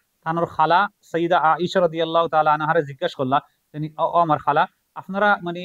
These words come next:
আল্লাহর নবীর সাথে আপনারা রইছেন, আপনারা কিতা খাওয়া দাওয়া করতা? খাওয়া দাওয়া কি করতেন? তো আপনারা এটা ভালো মতো গভীরভাবে শুনবা। দেন তারা কইলা যে মানে কিতা খাওয়া দাওয়া মানে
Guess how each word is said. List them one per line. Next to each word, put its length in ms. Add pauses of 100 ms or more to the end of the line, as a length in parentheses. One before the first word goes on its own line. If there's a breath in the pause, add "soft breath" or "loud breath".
(100)
আল্লাহর 280
নবীর 240
সাথে 160
আপনারা 300
রইছেন, 320
আপনারা 240
কিতা 240
খাওয়া 240
দাওয়া 180
করতা? 280 (1120)
খাওয়া 160
দাওয়া 200 (320)
কি 120
করতেন? 280 (540)
তো 40
আপনারা 220
এটা 120
ভালো 180
মতো 120
গভীরভাবে 400
শুনবা। 300 (320)
দেন 100
তারা 200
কইলা 280
যে 60
মানে 180
কিতা 320
খাওয়া 300
দাওয়া 320
মানে 220